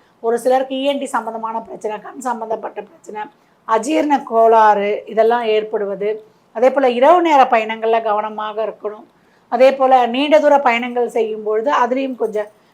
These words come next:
விழிப்புணர்வு இருக்கணும். வயதில் மூத்தவங்க இந்த காலகட்டம் ஆன்மீக பயணங்கள் அதிகப்படியாக மேற்கொள்வீங்க அப்படின்னு வந்து சொல்லலாம். ஐந்தில் இருக்கக்கூடிய சனி வந்து உங்களுக்கு அபரிமிதமான பலன்களை வந்து நடத்தி கொடுப்பார்.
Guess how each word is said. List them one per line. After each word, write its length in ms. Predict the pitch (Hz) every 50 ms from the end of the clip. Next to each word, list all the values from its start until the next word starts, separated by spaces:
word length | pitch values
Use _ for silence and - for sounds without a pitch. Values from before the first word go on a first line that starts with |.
| _ _ -
விழிப்புணர்வு 440 | 254 269 285 - 294 269 254 247 240
இருக்கணும். 360 | 214 214 - 226 220 214 220
வயதில் 420 | 214 220 226 254 277 302 302 269 240 233
மூத்தவங்க 380 | 247 254 247 277 254 247 247
இந்த 160 | 247 233 220 226
காலகட்டம் 520 | 233 220 226 247 254 240 233 240 277 269
ஆன்மீக 640 | 247 233 233 254 285 330 349 359 349 339 277 269 254
பயணங்கள் 460 | 262 240 226 220 226 226 226 262 285 - _ _ _ _ _ - -
அதிகப்படியாக 800 | 254 254 285 285 294 285 294 269 262 262 254 254 269 269 302 294
மேற்கொள்வீங்க 800 | 262 247 254 262 269 262 - 262 247 233 214 226 214 214 220 226
அப்படின்னு 400 | 226 220 196 214 214 214 214 208
வந்து 120 | 208 214
சொல்லலாம். 440 | 214 226 214 202 202 208 220 254 262 - _ _ _ _ _ -
ஐந்தில் 420 | 240 240 254 277 285 277 294 277
இருக்கக்கூடிய 520 | 269 254 254 - 240 - - 240 226 233 220
சனி 380 | 220 - 240 233 240 277 302
வந்து 280 | 277 269 247 240 240 285 277
உங்களுக்கு 380 | 254 226 220 214 214 - 294 311 302 _ _ _ _ _ _ -
அபரிமிதமான 840 | 233 247 233 277 320 339 302 311 311 294 294 269 269 269 262 262 254 240 240
பலன்களை 440 | - 262 247 254 269 277 277 269 254
வந்து 280 | 240 233 220 226 240 240 233 226 226 _ _ _ _ _
நடத்தி 480 | - 240 233 226 233 240 233 233 294 285
கொடுப்பார். 640 | 285 - 226 226 226 - - 226 220 208 202 185